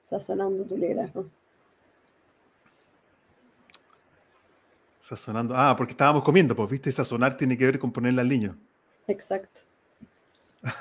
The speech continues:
Speaker 2: <laughs> Para aquellos que nos están escuchando, estamos grabando este episodio número ciento cincuenta, el fin de una etapa,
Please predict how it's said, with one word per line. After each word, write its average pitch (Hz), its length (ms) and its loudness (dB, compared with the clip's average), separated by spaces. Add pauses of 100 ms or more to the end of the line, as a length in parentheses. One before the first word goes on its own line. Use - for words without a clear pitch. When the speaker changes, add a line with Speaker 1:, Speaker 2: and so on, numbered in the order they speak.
(240)
Speaker 2:
<laughs> 156 1300 -12
Para 117 160 -2
aquellos 131 240 2
que 139 80 0
nos 131 80 2
están 135 180 -2
escuchando, 143 420 -2
estamos 131 240 -2
grabando 127 400 0
este 127 420 0
episodio 123 400 -2
número 123 240 0
ciento 139 280 -8
cincuenta, 123 1120 -2
el 110 280 -4
fin 175 400 -4
de 147 80 -2
una 143 140 2
etapa, 123 500 2